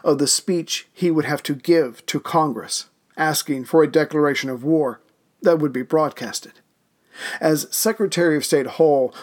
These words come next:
was from the generation before the president's, he wanted the speech to fully explain to the people the government's attempts to work things out with Japan, and that it was the Japanese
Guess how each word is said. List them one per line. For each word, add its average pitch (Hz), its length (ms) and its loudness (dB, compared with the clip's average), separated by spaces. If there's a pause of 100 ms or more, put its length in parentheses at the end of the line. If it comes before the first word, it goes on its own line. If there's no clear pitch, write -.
was 156 140 2
from 160 260 2
the 147 100 4
generation 139 720 -2 (320)
before 175 480 2
the 135 120 -6
president's, 123 640 -6 (520)
he 202 160 0
wanted 190 260 4
the 143 100 0
speech - 400 0 (140)
to 147 320 2
fully 180 360 2
explain 147 760 0
to 208 180 0
the 180 120 0
people - 480 -4 (380)
the 170 80 4
government's 170 480 2
attempts 147 540 -4 (180)
to 156 160 2
work 156 340 2
things 151 240 0
out 139 280 0
with 175 380 0
Japan, 131 640 -8 (400)
and 165 180 2
that 165 120 6
it 135 100 -4
was 160 400 2
the 156 120 -2
Japanese 151 840 0